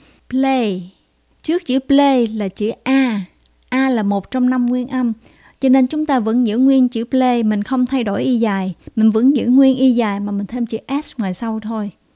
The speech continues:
Stay cũng như vậy. Trước chữ y dài là một chữ A là một nguyên âm. Cho nên mình vẫn giữ nguyên, mình thêm S. Stay là ở lại, play là chơi các bạn nhé.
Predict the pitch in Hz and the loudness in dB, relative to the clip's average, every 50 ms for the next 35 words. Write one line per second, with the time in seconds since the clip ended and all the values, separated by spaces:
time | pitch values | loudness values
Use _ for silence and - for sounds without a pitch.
0 | _ _ _ _ _ _ _ _ _ _ _ - - - _ - 269 262 254 247 | _ _ _ _ _ _ _ _ _ _ _ -12 -12 -12 _ -2 0 0 2 0
1 | 220 196 202 196 202 _ _ - 202 196 247 269 277 247 226 196 175 175 190 _ | -2 -4 -6 -8 -10 _ _ -4 0 2 4 4 4 4 2 -2 -4 -6 -10 _
2 | _ _ - - 311 339 - - 285 262 214 247 254 240 247 233 220 214 208 208 | _ _ -6 -2 -2 -2 -2 -2 -4 -2 0 2 2 2 2 0 0 -2 -2 -2
3 | 196 190 185 - - 226 240 - - 240 240 240 233 226 214 202 202 196 185 190 | -2 -4 -6 -6 -6 -8 -8 -4 -2 -2 0 0 0 0 0 0 0 -2 -2 -2
4 | 220 240 247 - - 247 254 262 269 - _ _ _ _ _ _ _ _ - - | -2 -2 -2 -2 -2 0 0 0 0 -2 _ _ _ _ _ _ _ _ -6 -2
5 | 247 240 254 247 240 226 214 202 190 190 202 240 247 214 202 220 247 254 269 269 | 0 2 4 4 4 2 2 0 -2 0 0 0 2 2 2 4 6 8 8 8
6 | 262 240 220 208 220 208 196 - - 247 233 233 - - 247 269 277 - - _ | 8 6 2 -2 -4 -8 -8 -6 -6 -6 -6 -6 -4 -4 -4 -4 -4 -6 -14 _
7 | _ - - _ - - - - - 277 269 269 269 262 233 - - 170 202 247 | _ -20 -20 _ -18 -18 -12 -4 0 0 2 2 2 0 0 -2 -4 -4 -4 -4
8 | 254 220 - 190 - - 190 _ - 233 233 240 247 247 247 240 226 208 190 185 | -4 -4 -6 -8 -10 -12 -14 _ -8 -4 -2 -2 -2 -2 -2 -4 -4 -6 -8 -8
9 | _ - 247 233 226 226 226 - 269 269 - - - - 214 240 277 302 | _ -8 -6 -6 -6 -6 -6 -8 -10 -10 -10 -12 -10 -8 -4 -4 -4 -4